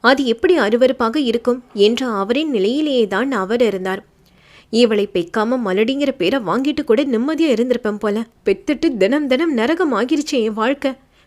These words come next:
குறைஞ்சது ஒரு முடமாவது பிறந்து தொலைச்சிருக்கலாம், ஆயுசுக்கும் உட்கார வச்சு சேவகம் செஞ்சு பார்த்திருப்பேனே. ஆனா எதுலயும் அடங்காம நாயை விட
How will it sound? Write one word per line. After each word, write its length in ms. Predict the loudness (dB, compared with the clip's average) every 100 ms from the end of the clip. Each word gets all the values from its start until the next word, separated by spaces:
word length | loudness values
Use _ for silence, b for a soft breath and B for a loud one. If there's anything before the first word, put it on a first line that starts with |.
| b
குறைஞ்சது 440 | 2 2 2 2 2
ஒரு 140 | 2 2
முடமாவது 600 | 0 0 2 2 2 2
பிறந்து 360 | 2 2 2 2
தொலைச்சிருக்கலாம், 640 | 2 2 0 -2 -2 -4 _ b b
ஆயுசுக்கும் 520 | 0 0 0 -2 0
உட்கார 260 | 2 2 2
வச்சு 220 | 2 0
சேவகம் 480 | 0 2 2 2 0
செஞ்சு 220 | 0 0 0
பார்த்திருப்பேனே. 600 | 0 2 0 -2 -2 -4 -8 b b b
ஆனா 220 | 0 2 2
எதுலயும் 480 | 2 2 2 2 2
அடங்காம 440 | 0 0 -2 0 0
நாயை 360 | 0 0 0
விட 180 | 0 0